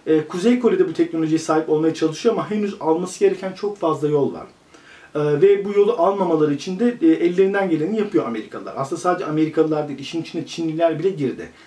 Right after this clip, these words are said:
Çinliler de Kuzey Korelilerin kıtalar arası balistik füze yapma işinden pek hoşlanmıyorlar. Onlar da işin içine taş koymaya çalışıyorlar.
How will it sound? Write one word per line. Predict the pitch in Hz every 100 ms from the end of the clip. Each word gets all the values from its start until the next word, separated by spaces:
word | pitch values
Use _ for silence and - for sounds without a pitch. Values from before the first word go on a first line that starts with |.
| _
Çinliler | - 156 156 185 202 135
de | 110 - -
Kuzey | 123 131 127
Korelilerin | 131 123 117 120 117 123 -
kıtalar | 151 135 123
arası | 131 123
balistik | 117 - 127
füze | 135
yapma | 127 123 139
işinden | 123 135 123
pek | 120 -
hoşlanmıyorlar. | 127 - 127 120 117 175
Onlar | 160 175 190
da | 160
işin | - 151
içine | - 180
taş | 165 160
koymaya | - 117 92 82
çalışıyorlar. | - - - 73